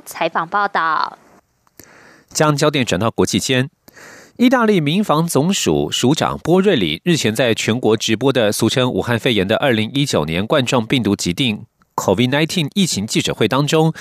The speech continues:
Speaker 2: 公开感谢台湾对意大利捐赠防疫物资，并且将台湾排在感谢的五国名单之首。这是目前意大利首度有部会首长公开感谢台湾。台湾近期为了协助意大利对抗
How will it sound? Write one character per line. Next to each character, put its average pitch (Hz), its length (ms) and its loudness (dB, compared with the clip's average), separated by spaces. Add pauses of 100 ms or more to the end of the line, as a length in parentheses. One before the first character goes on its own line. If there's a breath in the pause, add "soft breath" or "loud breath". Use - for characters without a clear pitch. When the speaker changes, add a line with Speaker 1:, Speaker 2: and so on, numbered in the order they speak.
(220 loud breath)
Speaker 2:
公 220 180 4
开 202 240 2
感 - 280 -4
谢 147 260 0
台 107 200 -2
湾 135 140 2
对 139 220 0
意 185 80 0
大 143 160 0
利 113 160 0
捐 160 240 -2
赠 156 240 0
防 90 240 -2
疫 139 220 0
物 143 140 2
资， 156 280 0 (380 loud breath)
并 202 100 6
且 113 140 2
将 147 260 0
台 107 240 -2
湾 143 240 0
排 110 180 -2
在 123 220 0
感 85 320 -2
谢 147 160 0
的 120 200 0
五 90 180 0
国 107 200 2
名 110 180 -2
单 143 200 -2
之 208 140 -2
首。 - 320 -2 (400 loud breath)
这 170 100 2
是 156 160 2
目 147 140 0
前 120 180 -2
意 - 80 -4
大 127 160 0
利 123 240 0
首 98 320 0
度 165 280 2
有 110 200 0
部 233 240 0
会 180 280 2
首 120 200 0
长 - 300 -2
公 175 180 2
开 160 200 -2
感 - 220 -4
谢 117 200 -2
台 - 240 -6
湾。 143 260 0 (840 loud breath)
台 - 100 0
湾 254 140 2
近 277 180 0
期 160 160 0
为 196 140 4
了 175 80 2
协 156 180 0
助 180 200 2
意 190 100 0
大 170 120 0
利 147 120 0
对 156 100 2
抗 139 180 0